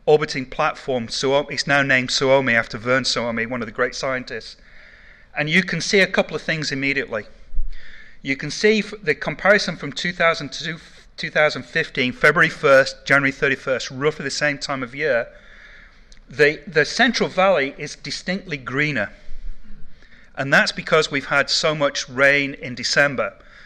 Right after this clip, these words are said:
So in actual fact, the valley is much greener, n-, uh, you know, California is much greener this year, at this time of year, than preceding years. But I, I, I don't want to do what you'd have to do, which is do cloud filtering off these images.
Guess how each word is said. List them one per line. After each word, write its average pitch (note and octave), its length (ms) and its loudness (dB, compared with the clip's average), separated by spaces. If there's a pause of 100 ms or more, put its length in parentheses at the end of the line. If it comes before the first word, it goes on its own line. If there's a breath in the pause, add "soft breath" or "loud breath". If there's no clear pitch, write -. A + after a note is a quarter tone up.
(160 loud breath)
So - 120 -4
in C3 100 2
actual F3+ 260 0
fact, D#3+ 640 -2
the B2+ 80 -8
valley D3 320 2
is C3 160 -4
much D3 300 -6
greener, D3 260 -2
n-, C3 260 -6
uh, C3+ 180 0 (520)
you D3+ 120 -6
know, B2+ 120 2
California E3+ 540 0
is A#2 100 -2
much D3 260 -4
greener C#3+ 240 0
this D3+ 300 0
year, A#2+ 260 0 (340 loud breath)
at A#2+ 140 -8
this D#3+ 160 2
time C#3 240 -2
of B2 60 -2
year, A#2 260 0
than A#2 200 -12
preceding D3+ 540 -8
years. A2+ 280 -14 (1300 soft breath)
But D#3 560 6 (100)
I, D3+ 220 4 (120)
I, E3+ 360 4 (180)
I - 20 2
don't G3+ 200 6
want F#3 120 4
to D3+ 60 0
do D#3+ 480 -2 (220)
what D#3 200 4
you'd C#3 140 -6
have E3 220 0
to C#3+ 80 -8
do, C3 160 0
which C3+ 200 -6
is C3 200 -2
do C3+ 180 -4
cloud D3 400 0
filtering B2 480 -4
off A#2+ 160 -4
these A#2+ 220 -8
images. A#2 500 -6